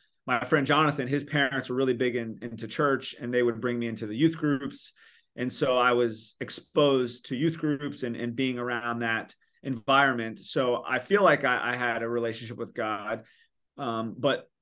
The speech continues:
that time in juvie was really when I saw the power of, of God and the power of miracles. And I truly believe Jesus walked on water because I've experienced stuff that would be similar to that. Um, this being one of them,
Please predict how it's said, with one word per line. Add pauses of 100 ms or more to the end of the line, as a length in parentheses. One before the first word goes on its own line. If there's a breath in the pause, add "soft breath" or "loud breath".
that
time
in
juvie
was
really
when (100)
I
saw
the
power
of,
of
God
and
the
power
of
miracles. (440 soft breath)
And
I
truly
believe
Jesus
walked
on
water
because
I've
experienced
stuff (220)
that
would
be
similar
to
that. (480 soft breath)
Um,
this
being
one
of
them,